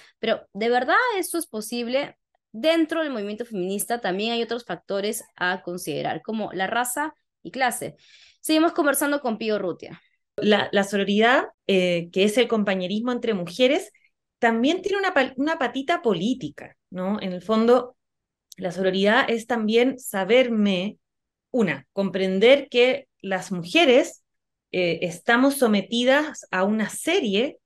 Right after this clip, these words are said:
Speaker 2: de opresiones históricas.
Speaker 1: Ujú.
Speaker 2: Entonces, em, el compañerismo, ¿no? Eh, con otra mujer,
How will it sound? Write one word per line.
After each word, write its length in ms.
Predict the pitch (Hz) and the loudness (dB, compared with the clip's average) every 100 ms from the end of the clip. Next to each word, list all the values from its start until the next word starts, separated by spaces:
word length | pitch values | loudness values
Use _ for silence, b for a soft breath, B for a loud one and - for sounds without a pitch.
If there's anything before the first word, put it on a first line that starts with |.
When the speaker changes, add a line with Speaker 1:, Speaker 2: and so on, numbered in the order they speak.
| _ | _
Speaker 2:
de 160 | - 185 | 0 2
opresiones 580 | - 180 - 233 269 196 | 2 -2 0 0 0 -6
históricas. 880 | - - 285 269 165 202 - - _ B B | -14 2 2 2 -2 -6 -8 -16 _ B B
Speaker 1:
Ujú. 180 | 180 175 | -8 -2
Speaker 2:
Entonces, 840 | 190 190 277 277 269 285 339 - _ | -2 4 4 4 2 -2 -2 -6 _
em, 540 | 202 202 202 190 185 - _ b b b _ _ - | -2 0 0 -2 -6 -12 _ b b b _ _ 2
el 240 | 196 196 | 2 2
compañerismo, 1300 | - 359 403 339 320 277 247 208 - 180 160 190 285 | 2 2 2 0 4 4 2 0 -4 -8 -6 -8 -10
¿no? 420 | 185 170 190 233 _ | -6 -4 -2 -4 _
Eh, 360 | 180 175 165 - | -6 -4 -4 -2
con 260 | - 190 190 | 2 2 4
otra 320 | - 381 370 | 4 4 4
mujer, 540 | 359 359 - 226 226 | 0 0 4 4 4